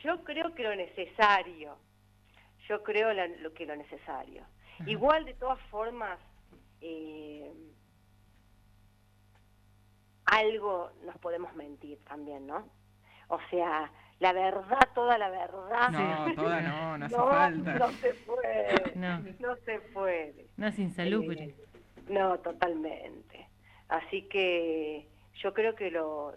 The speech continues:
Speaker 1: lo necesario.
Speaker 2: Ok.
Speaker 1: Eso.
Speaker 3: Y
Speaker 2: Sí.
Speaker 3: seguís haciendo, obviamente, psicoanálisis.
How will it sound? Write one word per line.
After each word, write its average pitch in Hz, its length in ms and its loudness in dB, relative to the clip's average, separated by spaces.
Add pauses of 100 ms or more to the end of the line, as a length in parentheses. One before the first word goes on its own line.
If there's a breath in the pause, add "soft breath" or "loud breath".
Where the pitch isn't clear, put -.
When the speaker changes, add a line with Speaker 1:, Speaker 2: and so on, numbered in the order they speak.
Speaker 1:
lo 151 100 -8
necesario. 156 800 -10 (160)
Speaker 2:
Ok. 208 140 -10 (300)
Speaker 1:
Eso. 165 360 -6 (380)
Speaker 3:
Y 208 120 2
Speaker 2:
Sí. 214 80 2
Speaker 3:
seguís 226 280 4
haciendo, 190 400 0
obviamente, 170 440 0
psicoanálisis. 156 920 -4